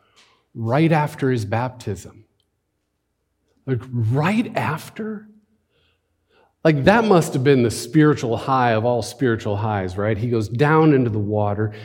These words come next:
He comes up out of the water. It's dripping all over him. It's, he has this weird mystical experience where he sees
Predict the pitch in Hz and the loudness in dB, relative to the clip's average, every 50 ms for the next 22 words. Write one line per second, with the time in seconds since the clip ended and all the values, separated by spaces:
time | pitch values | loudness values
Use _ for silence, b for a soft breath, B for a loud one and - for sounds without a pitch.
0 | B B - 147 - - 151 139 131 - - - - 143 160 160 - - - - | B B -4 -4 -2 -2 -2 -2 -2 -4 -6 -4 0 2 2 2 0 -6 -10 -4
1 | - 135 131 123 127 113 117 113 104 104 98 95 101 110 117 113 - 135 117 107 | -2 0 0 0 0 -2 -2 -2 0 0 0 0 0 0 -2 -2 -2 -4 -2 0
2 | 147 160 156 160 165 147 135 131 131 131 135 120 117 120 131 131 107 120 104 98 | 2 2 2 2 2 2 2 2 2 2 2 2 2 0 0 0 -2 -2 -2 -2
3 | 101 101 95 104 110 104 - - - 139 147 135 139 120 110 117 107 98 - 107 | -2 -2 -2 -2 -4 -4 -6 -6 -4 -2 0 0 0 -2 -2 -4 -4 -4 -4 -2
4 | 123 135 147 151 151 131 113 117 131 131 123 - - 131 - 123 120 117 110 104 | 0 2 2 2 2 2 0 0 0 -2 -2 -4 -6 -6 -4 -4 -6 -6 -6 -8
5 | - - - 135 131 127 123 113 104 104 104 - 120 120 120 117 110 110 - 143 | -10 -8 -4 -2 -2 0 0 -2 -2 -4 -6 -8 -8 -6 -4 -4 -4 -4 -2 -2
6 | 131 117 - B | -2 -2 -4 B